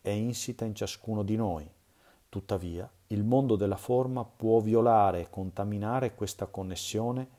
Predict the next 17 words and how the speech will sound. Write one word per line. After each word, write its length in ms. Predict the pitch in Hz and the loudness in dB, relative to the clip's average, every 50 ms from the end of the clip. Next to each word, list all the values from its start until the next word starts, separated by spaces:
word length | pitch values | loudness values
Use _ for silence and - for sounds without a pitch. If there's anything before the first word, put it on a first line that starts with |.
| _ _ | _ _
e 100 | - 98 | -8 -8
sottile 540 | - - - 92 - - - 98 90 95 92 | -6 -4 -6 -6 -8 -6 -6 -4 -4 -4 -4
vibrazione. 800 | 95 98 90 - 95 95 - - - 90 87 80 80 85 90 - _ _ _ _ _ _ _ _ _ _ _ _ _ _ - _ _ _ | -4 -4 -4 -2 -4 -4 -4 -6 -6 -6 -6 -6 -8 -12 -14 -16 _ _ _ _ _ _ _ _ _ _ _ _ _ _ -20 _ _ _
Le 120 | - 104 101 | -4 -4 -2
preghiere, 640 | - 104 101 92 92 98 95 92 92 95 107 - - _ _ _ | -2 -2 -2 -2 0 0 0 0 -2 -4 -6 -8 -12 _ _ _
la 140 | - 95 92 | -6 -6 -4
musica 420 | 92 95 95 90 92 90 - 90 | -4 -4 -6 -6 -8 -8 -8 -8
sacra, 640 | - - - 92 92 90 90 - - - 98 101 - _ _ | -8 -6 -4 -4 -4 -4 -6 -8 -12 -14 -16 -16 -16 _ _
i 100 | 104 98 | -14 -10
canti, 580 | - - 98 95 92 90 90 90 90 - - - - - | -6 -6 -4 -4 -4 -4 -6 -8 -10 -14 -20 -20 -12 -8
i 120 | 104 104 | -6 -4
mantra 600 | 101 98 95 92 92 90 87 90 - - - - - - - - - _ | -4 -4 -4 -4 -6 -6 -8 -10 -10 -10 -10 -12 -14 -18 -20 -20 -16 _
e 160 | - 110 104 | -2 -2 0
tutte 300 | - - 165 - - 127 | 0 0 2 4 4 4
le 80 | 107 107 | 4 4
vibrazioni 640 | 98 107 98 104 98 98 - - - 131 120 110 104 | 2 0 0 0 -2 -4 -4 -2 -2 0 0 0 -2
armoniche 640 | 95 85 85 92 92 92 92 95 98 98 - - - | -4 -4 -4 -4 -4 -4 -4 -6 -8 -10 -12 -14 -16